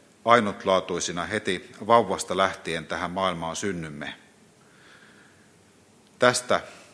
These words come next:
ainutkertaisuudesta muistuttavat nämä Hyvän Toivon kappelin kirkkotekstiilit. Niissä virtaa aallon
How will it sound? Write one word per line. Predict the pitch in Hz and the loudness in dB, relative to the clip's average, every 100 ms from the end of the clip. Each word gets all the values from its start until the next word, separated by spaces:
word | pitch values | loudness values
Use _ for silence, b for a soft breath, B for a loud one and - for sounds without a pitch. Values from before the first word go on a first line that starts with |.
| B B - | B B 4
ainutkertaisuudesta | 117 104 95 - 107 101 95 85 87 85 - 92 | 4 4 -2 2 2 4 0 0 -4 -8 -8 -6
muistuttavat | 98 101 92 - 92 82 - - - | -4 -4 -4 -8 -4 -4 -6 -18 -12
nämä | 87 87 80 - - - | -6 -4 -4 -8 -18 -6
Hyvän | 110 98 | 0 0
Toivon | 82 85 85 | 0 -6 -4
kappelin | 92 87 - 80 78 - - | -4 -6 -6 -4 -6 -10 -14
kirkkotekstiilit. | - 107 - - - 87 - - 73 76 - _ b b b b b b b b b _ _ _ _ _ _ | -4 -4 -4 -8 -4 -4 -6 -10 -10 -12 -16 _ b b b b b b b b b _ _ _ _ _ _
Niissä | 110 113 - - 95 - - 120 | -6 -4 -2 -2 -2 -6 -8 4
virtaa | 123 104 - 90 90 - - | 6 6 4 6 6 4 2
aallon | 123 120 104 98 95 | 10 10 10 6 4